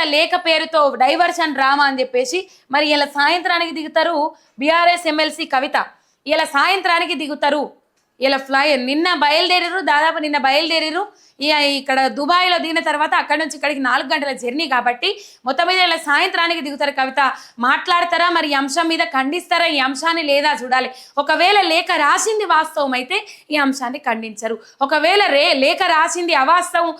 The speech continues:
వీళ్ళు ప్రభా-, ప్రాపగండ లేపినరు, డైవర్షన్ డ్రామాతోని ముందడుగు పోతా ఉన్నారు, డైవర్షన్ పాల్-,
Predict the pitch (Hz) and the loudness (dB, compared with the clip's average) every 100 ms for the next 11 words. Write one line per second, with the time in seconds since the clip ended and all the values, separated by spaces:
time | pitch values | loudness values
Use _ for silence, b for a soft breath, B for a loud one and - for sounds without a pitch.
0 | B B 277 285 269 311 330 - 277 294 | B B -2 0 0 0 0 -2 0 2
1 | 359 359 349 339 330 320 320 320 B B | 2 0 0 0 0 -4 -6 -8 B B
2 | 262 320 381 370 311 254 302 392 381 359 | 0 2 2 0 0 2 4 2 2 -2
3 | 311 311 320 285 285 285 277 285 254 B | -2 0 0 0 2 2 0 0 -4 B
4 | B 254 302 370 359 349 285 269 349 | B 4 4 2 0 -2 2 2 2